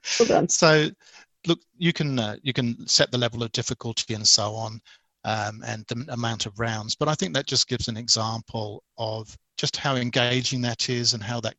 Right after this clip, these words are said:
Speaker 2: could be something that will really get a child
Speaker 1: Mm-hmm.
Speaker 2: engaged with the process and, and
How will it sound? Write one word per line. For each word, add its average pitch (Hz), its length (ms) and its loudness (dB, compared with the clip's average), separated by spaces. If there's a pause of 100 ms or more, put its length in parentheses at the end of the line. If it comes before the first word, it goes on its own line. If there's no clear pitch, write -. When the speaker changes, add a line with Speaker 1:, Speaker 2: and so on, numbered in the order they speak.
Speaker 2:
could - 240 -8
be 107 340 -6
something 113 320 -4
that - 180 -14
will 107 240 -16
really 107 140 -8
get 107 160 -8
a 113 60 -16
child 107 300 -4
Speaker 1:
Mm-hmm. 135 100 -2
Speaker 2:
engaged 180 360 0
with - 100 -20
the - 80 -20
process - 540 -4
and, 107 180 -16
and 110 140 -12